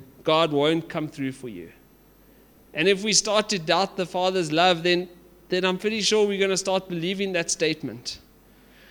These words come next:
When maybe we're feeling a bit distant from God in, in our relationship with Him, Satan comes in and says, "You know, God has abandoned you."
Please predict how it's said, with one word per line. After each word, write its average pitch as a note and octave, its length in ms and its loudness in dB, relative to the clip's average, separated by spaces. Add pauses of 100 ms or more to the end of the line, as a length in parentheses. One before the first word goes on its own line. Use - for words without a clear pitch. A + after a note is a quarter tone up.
(420)
When F3 160 6
maybe G#3+ 300 4
we're G#3+ 160 0
feeling G#3+ 340 0
a G3+ 60 2
bit F#3+ 220 -2
distant G3 380 0
from F#3+ 220 -4
God F3 380 2
in, E3+ 120 0
in F3 300 -2
our E3+ 100 2
relationship F3 720 2
with F3 160 -2
Him, D#3 260 -2
Satan F3+ 380 0
comes E3+ 320 0
in D#3+ 160 2
and D3 160 -2
says, D3+ 340 0
"You D#3 80 0
know, D3+ 140 0
God D3 320 0
has E3 160 -2
abandoned C#3 580 -4
you." F#2+ 160 -12